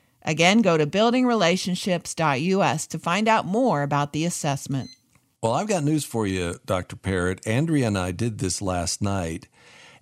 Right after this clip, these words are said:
Speaker 2: and we were pretty amazed at w-, what you just said. There were some of the things in the descriptions about our personality that were so on point. As a matter of fact, Andrea said, "That just, you know, that just blows me away." There's one,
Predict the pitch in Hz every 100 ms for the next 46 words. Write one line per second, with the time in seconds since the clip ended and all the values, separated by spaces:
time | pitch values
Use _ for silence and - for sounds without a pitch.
0 | - 107 104 139 240 262 - 180 160 120
1 | 117 143 143 107 - 107 107 - - 117
2 | - 120 185 202 208 135 131 - - -
3 | - 160 113 104 101 98 - 160 196 247
4 | 208 - 151 117 117 107 98 98 - 120
5 | 123 - 107 92 87 90 87 80 - 107
6 | 95 95 92 104 117 101 80 78 78 -
7 | - - - - - 113 131 110 104 -
8 | 147 196 156 101 98 - 160 143 104 95
9 | 92 107 175 190 135 117 - 135 147 180
10 | 127 101 - 107 95 90 139 226 - 123
11 | 104 - _ 139 98 98 220 226 123 113
12 | 117 104 104 113 165 117 98 95 117 127
13 | 131